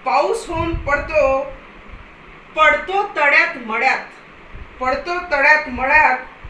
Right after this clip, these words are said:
आणि तुमचे पाप तुमच्याच गड्यात, तुमच्याच गड्यात. गंगूबाई, तुमच्याच गड्यात." धन्यवाद.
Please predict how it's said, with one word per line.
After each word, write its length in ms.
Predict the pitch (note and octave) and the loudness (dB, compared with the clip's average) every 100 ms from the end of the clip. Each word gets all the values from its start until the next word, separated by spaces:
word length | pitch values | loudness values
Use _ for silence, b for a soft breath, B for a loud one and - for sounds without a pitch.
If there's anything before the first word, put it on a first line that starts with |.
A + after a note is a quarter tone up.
| - | -6
आणि 200 | A#3 C4 | -4 -4
तुमचे 560 | B3 C4+ D4 C#4+ E4+ D4+ | -6 -10 -12 -8 -4 -2
पाप 440 | - B3 A#4+ - - - - - C4 | -2 0 0 -2 -10 -20 -20 -20 -16
तुमच्याच 540 | B3 B3 D4+ D4 A3 G3+ | -12 -8 -2 -2 -2 -4
गड्यात, 240 | G3+ G#3+ | -6 -8
तुमच्याच 760 | G#3+ - - G#3+ G3+ G#3 G3+ F#3 | -10 -18 -20 -18 -16 -12 -14 -14
गड्यात. 360 | F#3+ F3+ - - | -16 -18 -18 -14
गंगूबाई, 600 | G3+ G#3 A3 G#3+ F4 G#4+ | -12 -10 -8 -4 -2 -4
तुमच्याच 640 | - B3+ A3+ A3+ D#4 D#4+ - | -6 -12 -12 -4 -2 -2 -4
गड्यात." 260 | G3+ F3+ - - - - - - - | -8 -10 -16 -20 -20 -20 -20 -20 -12
धन्यवाद. 400 | A#3 A3+ G3+ - | -8 -6 -6 -8